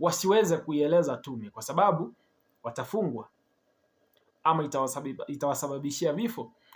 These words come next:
ama pia watapotezwa, kwa sababu tume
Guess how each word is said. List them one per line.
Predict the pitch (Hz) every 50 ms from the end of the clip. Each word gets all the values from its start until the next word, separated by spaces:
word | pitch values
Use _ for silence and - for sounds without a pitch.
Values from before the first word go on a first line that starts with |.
| - -
ama | 151 151 143
pia | 123 - 208 247 247
watapotezwa, | 208 - 156 139 - 135 123 - 135 127 113 104 104 - - _ _ _ _ _ _ _ _ _ _ _ _
kwa | - 156 143
sababu | - 170 160 226 294 269 196 180 185 - - - _ _ _ _
tume | - - 311 359 339 214 190 - - -